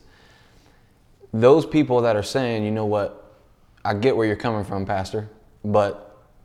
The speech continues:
I've been dealing with racism from people that even say they're saved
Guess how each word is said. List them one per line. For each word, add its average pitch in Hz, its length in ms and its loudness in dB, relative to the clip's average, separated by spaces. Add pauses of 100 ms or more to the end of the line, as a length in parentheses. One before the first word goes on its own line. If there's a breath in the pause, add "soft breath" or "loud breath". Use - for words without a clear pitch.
(240)
I've 113 180 6
been 110 180 0
dealing 104 260 -2
with 101 120 -6
racism 101 720 -4 (480 soft breath)
from 107 260 -2
people 104 600 -2 (400 soft breath)
that 110 180 0
even 113 300 0
say 120 340 4
they're 104 200 0
saved 98 580 -2